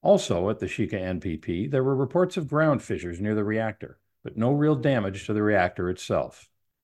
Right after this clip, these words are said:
At a few other plants, radioactive water waste spilled over the confines of its storage tanks, but none of it ever left the storage facilities where it was being held. Overall, this disaster has demonstrated that even though Japan will likely continue to be seismically active in the years to come,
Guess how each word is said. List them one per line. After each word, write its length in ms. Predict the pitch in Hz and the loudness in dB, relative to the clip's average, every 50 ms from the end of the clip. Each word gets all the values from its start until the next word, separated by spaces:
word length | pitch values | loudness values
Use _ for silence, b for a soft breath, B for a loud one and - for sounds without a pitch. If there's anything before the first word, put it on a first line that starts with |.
| _ _ | _ _
At 100 | - 101 | -6 -6
a 40 | 107 | -4
few 240 | - - 135 120 123 | -2 4 6 8 8
other 160 | 131 127 120 | 8 6 4
plants, 420 | - - 131 113 113 131 - - - | 0 0 0 0 0 0 -2 -2 0
radioactive 680 | 143 139 131 131 131 127 123 117 - - 120 101 95 | 0 2 4 4 4 4 4 2 0 -2 -4 -4 -2
water 320 | 107 120 143 165 156 127 | 0 2 2 2 2 2
waste 380 | 107 104 104 107 120 - - - | 2 2 2 2 0 -2 -6 -6
spilled 320 | - - 165 180 185 180 | -2 2 2 4 4 2
over 220 | - 151 147 135 135 | 2 0 0 -2 -2
the 80 | 127 | -4
confines 640 | 123 - 143 151 156 151 156 - 131 117 117 110 98 | -2 0 0 0 0 0 0 0 0 2 2 0 0
of 80 | 110 98 | -2 -4
its 140 | 107 92 - | -4 -6 -10
storage 440 | - - 175 156 131 101 80 - - | -8 -4 0 0 0 0 -2 -6 -10
tanks, 460 | - 82 65 62 - - - - - _ _ _ _ _ _ _ _ | -10 -12 -12 -12 -16 -18 -20 -20 -20 _ _ _ _ _ _ _ _
but 140 | - - - | -10 -2 0
none 220 | 120 135 151 175 | 2 4 4 4
of 80 | 160 175 | 2 2
it 100 | 185 180 | 0 2
ever 240 | - 139 139 147 143 | 0 0 2 2 2
left 240 | 135 127 110 - - | 2 0 0 -2 -6
the 60 | - | -10
storage 380 | - - - 160 143 117 98 - | -10 -6 -2 0 0 0 0 -2
facilities 640 | - - - - 120 104 98 90 92 92 90 80 90 | -6 -12 -8 -4 -2 -2 0 0 -2 -2 -2 -2 -4
where 140 | 90 90 | -4 -4
it 60 | 92 90 | -2 -4
was 140 | 90 85 | -6 -8
being 240 | 82 85 85 85 82 | -8 -8 -8 -8 -8
held. 380 | 78 85 90 85 - - - - _ _ _ _ _ _ _ _ _ _ | -6 -4 -4 -4 -4 -6 -10 -16 _ _ _ _ _ _ _ _ _ _
Overall, 560 | - 120 - 160 165 170 165 147 123 117 127 | 2 2 4 4 6 6 8 8 8 8 6
this 180 | 135 151 - - | 4 2 0 0
disaster 560 | - 147 123 135 165 175 185 180 - - 202 | -2 -2 0 2 2 2 2 0 0 0 0
has 140 | 147 123 117 | 0 2 4
demonstrated 680 | - 147 135 113 98 90 - - 104 87 78 80 87 87 | 4 4 4 4 2 -2 -4 -4 -4 -4 -2 -4 -2 0
that 120 | 107 123 | 2 2
even 180 | 160 165 175 165 | 4 4 4 4
though 100 | 170 165 | 4 2
Japan 440 | 143 160 147 - 160 160 156 151 | 2 0 -2 -2 0 2 2 4
will 100 | 151 147 | 4 4
likely 340 | 147 147 165 185 - 208 190 | 4 2 0 0 -2 -4 -4
continue 520 | - - 147 - - 156 123 107 101 107 104 | -2 -2 -2 0 2 2 4 4 4 2 2
to 80 | 107 | 0
be 120 | 95 107 104 | 0 0 -2
seismically 720 | - - 123 127 147 143 123 143 143 - - 139 135 131 | 0 0 0 2 2 0 0 -2 -2 0 2 2 4 4
active 380 | 131 131 117 - - 92 90 98 | 4 2 -2 -2 -2 -2 -2 0
in 100 | 104 98 | -2 0
the 100 | 101 101 | 0 0
years 260 | 104 110 113 104 - | 2 0 0 -2 -4
to 80 | 117 101 | -6 -8
come, 400 | - - 135 104 80 85 85 | -2 0 0 0 0 -2 -6